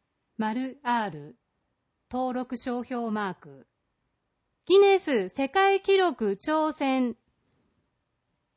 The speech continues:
市政通信、十三項目。一、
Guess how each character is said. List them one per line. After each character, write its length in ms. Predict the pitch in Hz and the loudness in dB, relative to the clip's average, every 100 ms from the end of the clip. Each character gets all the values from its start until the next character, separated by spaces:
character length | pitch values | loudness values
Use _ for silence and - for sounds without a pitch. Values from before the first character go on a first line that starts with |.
| _ _ _ _ - | _ _ _ _ -16
市 200 | - 302 | -4 -4
政 280 | - 392 403 | 0 2 2
通 320 | - 403 359 | 2 2 2
信、 420 | - 190 160 - - _ _ _ _ _ _ | 0 -4 -4 -6 -12 _ _ _ _ _ _
十 240 | - 254 247 | -6 -4 -2
三 260 | 262 240 | -2 -2
項 240 | 233 247 220 | -2 -2 -2
目。 480 | 175 135 151 135 - _ _ _ _ _ _ _ _ _ _ _ | -2 -6 -14 -16 -18 _ _ _ _ _ _ _ _ _ _ _
一、 480 | 226 185 - 208 208 | -16 -12 -8 -8 -10